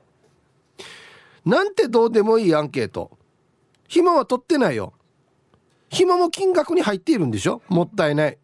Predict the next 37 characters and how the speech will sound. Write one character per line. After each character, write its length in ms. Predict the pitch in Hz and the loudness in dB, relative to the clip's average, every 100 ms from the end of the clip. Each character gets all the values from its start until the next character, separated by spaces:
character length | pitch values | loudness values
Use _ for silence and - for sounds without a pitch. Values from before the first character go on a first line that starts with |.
| _ _ _ _ _ _ _ _ _ _ - | _ _ _ _ _ _ _ _ _ _ -4
て 80 | 359 | -2
い 20 | |
う 20 | |
か、 100 | 202 | 0
な 120 | 226 | 0
ん 100 | 427 | 0
ね？ 200 | 427 110 _ _ _ _ _ _ - - | -2 -6 _ _ _ _ _ _ -14 -2
も 140 | 415 | 0
し 80 | - | 0
か 100 | 294 | -2
し 60 | - | 0
て 120 | 190 | 0
今 200 | 233 262 | 2 0
の 80 | 254 | 2
ヤ 140 | 185 | 0
ン 100 | 190 | 0
グ 140 | 190 | 0
ー 0 | 190 | 0
は 100 | 190 | 0
外 160 | 208 | -4
す 140 | 190 185 | -6 -6
と 120 | 139 | -6
か？ 180 | - - _ _ _ _ _ _ _ _ _ _ _ _ _ - | -8 -16 _ _ _ _ _ _ _ _ _ _ _ _ _ -14
は 120 | 90 | -14
い。 80 | - _ _ _ _ _ _ _ | -14 _ _ _ _ _ _ _
ル 100 | 107 | -10
パ 140 | 98 104 | -6 -6
ン 80 | |
が 160 | 92 87 | -6 -8
し 80 | 85 | -8
た 120 | 92 | -12
藤 240 | 92 92 | -10 -12
子 160 | 90 90 | -12 -12
ち 100 | 85 | -12
ゃ 60 | 82 | -14
ん。 60 | - _ _ _ _ | -18 _ _ _ _
ね。 240 | 113 135 | -8 -8